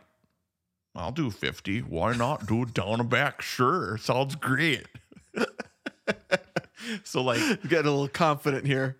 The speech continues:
Speaker 1: Yeah, a couple other parents were like, uh, "twenty-five for sure." Um, and then this one dad that was for sure a, like, an Iron Man.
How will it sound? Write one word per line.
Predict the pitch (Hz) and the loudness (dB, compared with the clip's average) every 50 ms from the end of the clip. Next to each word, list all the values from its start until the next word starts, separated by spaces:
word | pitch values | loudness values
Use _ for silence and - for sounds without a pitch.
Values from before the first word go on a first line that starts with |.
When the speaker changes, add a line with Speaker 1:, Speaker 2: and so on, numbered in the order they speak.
| _ _ _ _ _ _ | _ _ _ _ _ _
Speaker 1:
Yeah, | - 123 117 | -2 0 0
a | 110 | 0
couple | - - 135 120 131 | 0 -2 -2 0 2
other | 123 117 113 110 | 2 2 2 0
parents | - - 117 107 107 104 - | 0 -2 -2 0 0 -2 -2
were | - 117 110 | -2 -2 0
like, | 101 98 95 90 85 - - - _ _ _ _ _ _ _ _ _ | 0 0 0 -2 -4 -8 -14 -20 _ _ _ _ _ _ _ _ _
uh, | 110 101 95 92 92 90 87 78 - - _ _ _ _ _ _ - | -2 -2 0 0 0 -2 -2 -4 -6 -10 _ _ _ _ _ _ -14
"twenty-five | - - 131 120 113 107 98 90 107 98 90 87 85 | -6 -4 -2 0 0 0 0 0 0 0 0 0 -2
for | - - 90 85 | -2 -4 -4 -2
sure." | - - 76 65 62 - - _ _ _ _ _ _ _ - _ _ - | -2 -2 -4 -4 -4 -12 -16 _ _ _ _ _ _ _ -20 _ _ -2
Um, | 101 98 98 - | -2 -2 0 0
and | 104 110 | 0 0
then | 110 107 107 107 | 0 2 0 0
this | 104 98 - - | -2 -4 -6 -8
one | 101 101 107 117 117 113 113 113 113 | -8 -4 0 2 2 2 2 0 0
dad | 104 104 101 101 101 98 | 0 0 0 0 0 -2
that | 98 73 | -4 -2
was | 104 104 95 - | -2 -4 -4 -4
for | - - - 113 104 101 | -10 -6 -2 0 0 0
sure | 95 92 - - - - 110 107 104 107 101 98 95 90 - | -2 -4 -8 -8 -6 -2 0 2 2 2 2 0 -2 -6 -4
a, | - 98 98 82 | -2 -2 -2 0
like, | 90 92 87 | -2 -2 -2
an | 92 87 - - _ | -2 -4 -4 -4 _
Iron | 104 98 95 95 98 98 101 107 104 | 0 0 2 2 2 2 0 0 0
Man. | 101 98 98 104 101 104 107 110 113 120 | 0 0 0 0 0 -2 -2 -4 -4 -8